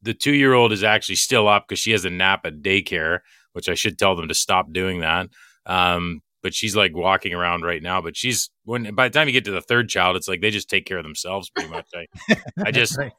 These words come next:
Speaker 1: you know, I just make sure I have a Google speaker somewhere in the house that they can get close to and, you know, leave the laptop open. And if things go wrong, I'm sure they'll figure it out. But,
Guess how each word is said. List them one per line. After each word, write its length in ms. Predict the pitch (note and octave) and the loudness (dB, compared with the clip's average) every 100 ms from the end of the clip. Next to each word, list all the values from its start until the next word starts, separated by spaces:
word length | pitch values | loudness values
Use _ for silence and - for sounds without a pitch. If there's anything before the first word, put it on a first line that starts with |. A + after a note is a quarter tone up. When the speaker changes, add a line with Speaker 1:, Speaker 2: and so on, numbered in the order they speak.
| _ | _
Speaker 1:
you 80 | A2+ | 0
know, 60 | A#2+ | 2
I 80 | |
just 180 | B2+ B2 | 2 2
make 160 | C3+ B2+ | 0 0
sure 140 | C#3 | 2
I 100 | B2 | 4
have 200 | A2+ A2+ | 4 4
a 80 | G#2 | 0
Google 280 | G2 B2 A#2+ | -4 -2 -2
speaker 360 | - A#2+ A2+ A2 | -2 -4 -4 -4
somewhere 440 | - A2+ B2 A2+ | -2 -2 0 0
in 80 | A2 | 0
the 80 | G2+ | 2
house 320 | G#2 A2+ G#2 | 2 2 0
that 160 | G#2 F2+ | -4 0
they 100 | G#2 | 0
can 260 | G#2 G2+ - _ _ | 0 -6 -10 _ _
get 140 | G2+ G2 | -2 0
close 340 | A#2 A#2+ A#2 | 0 0 0
to 280 | - A2+ A#2 | -2 -2 0
and, 160 | F#2+ - _ _ - | -2 -6 _ _ -8
you 100 | G2 | -4
know, 100 | G2 | 0
leave 180 | A2 G2 | 0 0
the 100 | F#2+ | 0
laptop 480 | G2+ B2+ A2+ F#2 F2 | 2 2 0 0 0
open. 320 | F2+ F2+ G#2+ | -4 -4 -4
And 140 | F#2+ F#2+ | -4 -6
if 100 | - | -6
things 220 | G2+ F2+ | -6 -4
go 160 | F#2+ | -2
wrong, 380 | F2 G2+ G#2+ G2+ | 0 4 4 2
I'm 100 | F#2 | -2
sure 180 | - G#2+ | -2 0
they'll 140 | F#2 | -2
figure 320 | - F#2+ E2+ E2 | -2 -4 -2 0
it 80 | |
out. 220 | G#2 G2+ F2 | 2 0 -2
But, 160 | - | -6